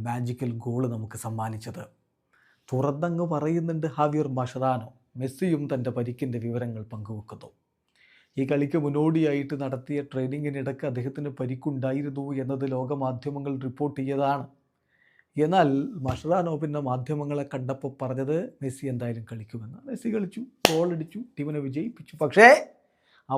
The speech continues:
പരിക്കിൻ്റെ പ്രശ്നം അവിടെ തന്നെയുണ്ട്. കഴിഞ്ഞ കുറച്ച് നാളുകളായിട്ട് തന്നെ ആ പരിക്ക് വലക്കുന്നുണ്ട് എന്ന് മെസ്സി തന്നെ സാക്ഷ്യപ്പെടുത്തുന്നു. എന്തായാലും ഈ അവരുടെ വാക്കുകളിലേക്ക്, മഷറാനോയുടെയും മെസ്സിയുടെയും വാക്കുകളിലേക്ക് നമുക്ക് പോകാം.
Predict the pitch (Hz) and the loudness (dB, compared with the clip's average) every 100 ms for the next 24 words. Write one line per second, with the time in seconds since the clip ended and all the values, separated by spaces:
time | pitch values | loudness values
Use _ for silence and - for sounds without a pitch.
0 | 135 135 131 139 151 135 135 120 131 120 | -2 -2 -4 -2 -4 -2 -6 -8 -6 -6
1 | 117 123 131 113 113 113 123 135 143 139 | -6 -8 -8 -8 -8 -6 0 2 2 0
2 | 131 131 127 120 135 185 175 151 143 139 | -2 0 0 4 6 6 6 4 2 -2
3 | 123 127 143 135 - _ - 131 123 - | -4 -4 -4 -6 -12 _ -8 -6 -6 -4
4 | 131 135 139 139 127 127 127 - 139 135 | -2 -2 -4 -2 0 0 -2 -4 -4 -4
5 | 123 131 123 117 113 117 120 151 135 123 | -4 -2 -2 -4 -6 -6 -6 -4 -2 -2
6 | 123 135 - - 120 - 110 117 107 117 | -4 -6 -10 -10 -8 -8 -10 -8 -8 -8
7 | 107 117 - _ - - _ 131 131 123 | -10 -10 -14 _ -20 -20 _ -4 0 0
8 | 123 120 - - - 135 127 120 123 123 | 0 -4 -8 -8 -2 0 0 0 0 -2
9 | 135 120 120 120 120 - 127 123 123 120 | -4 -6 -6 -4 -6 -2 -4 -2 -2 -4
10 | 135 233 - 127 - 127 120 127 - _ | -6 -8 -8 -8 -2 -2 -2 -6 -8 _
11 | 135 151 - 131 120 120 113 107 113 120 | -6 -4 -4 -2 -2 -4 -10 -6 0 10
12 | 170 | 10